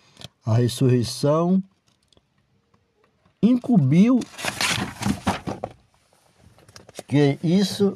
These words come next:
acontecesse, porque é assim a palavra do Espírito Santo. A palavra do Espírito Santo é sagrada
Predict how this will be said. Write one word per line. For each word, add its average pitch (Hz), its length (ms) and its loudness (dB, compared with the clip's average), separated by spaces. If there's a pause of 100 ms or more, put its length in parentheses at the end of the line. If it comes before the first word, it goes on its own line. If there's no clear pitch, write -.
(160)
acontecesse, 170 1200 -2 (1000)
porque 120 440 -2 (160)
é 143 140 4
assim 185 640 -2
a 110 80 -2
palavra 117 500 0
do 110 100 -4
Espírito 107 540 -10
Santo. - 640 -8 (2250)
A - 80 -10
palavra 139 300 0
do 156 80 0
Espírito 131 400 -4
Santo 185 680 -4
é 156 140 0
sagrada 143 960 0